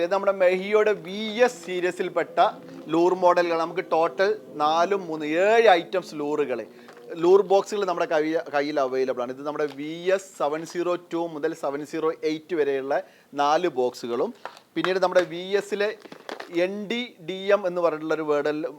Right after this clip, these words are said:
ഒരു മോ-, മോഡലിൽ നമുക്ക് രണ്ട് ലൂർ ബോക്സുകളുണ്ട്.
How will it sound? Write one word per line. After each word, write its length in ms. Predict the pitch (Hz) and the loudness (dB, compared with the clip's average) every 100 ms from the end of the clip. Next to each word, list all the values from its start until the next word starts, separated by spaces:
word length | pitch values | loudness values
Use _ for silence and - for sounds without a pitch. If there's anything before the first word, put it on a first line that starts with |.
| - 143 | -10 -6
ഒരു 140 | 151 160 - 143 | -6 -6 -8 -6
മോ-, 140 | 147 - 147 147 151 | -6 -8 -20 -14 -2
മോഡലിൽ 300 | 156 156 175 165 | 0 2 0 -4
നമുക്ക് 180 | 156 160 147 | -6 -4 -4
രണ്ട് 180 | 156 165 | -4 -4
ലൂർ 140 | 143 139 143 | -4 -2 -2
ബോക്സുകളുണ്ട്. 600 | - 143 139 127 139 | -2 -2 -4 -4 -4